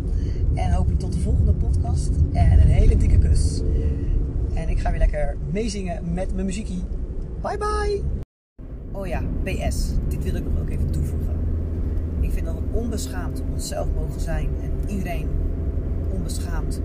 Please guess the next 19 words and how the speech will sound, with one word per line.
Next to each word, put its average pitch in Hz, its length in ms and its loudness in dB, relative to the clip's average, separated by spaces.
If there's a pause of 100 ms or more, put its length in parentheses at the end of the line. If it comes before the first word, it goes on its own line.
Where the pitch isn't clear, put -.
(120)
zichzelf 165 400 -4 (140)
mag 202 200 -2
zijn. - 320 -2 (880)
En - 120 -6
we - 160 -4 (160)
die - 120 -4
dus - 240 -2
moeten - 240 -4
laten 170 320 -4
zijn. - 320 -4 (480)
Niet 208 200 -2
alleen 175 300 -2 (180)
in - 200 -4 (200)
hoe - 100 -4
ze - 100 -4
zich, - 280 -4 (1000)
eh, - 220 -2 (240)
vocaal 156 720 -2 (220)
of - 120 -6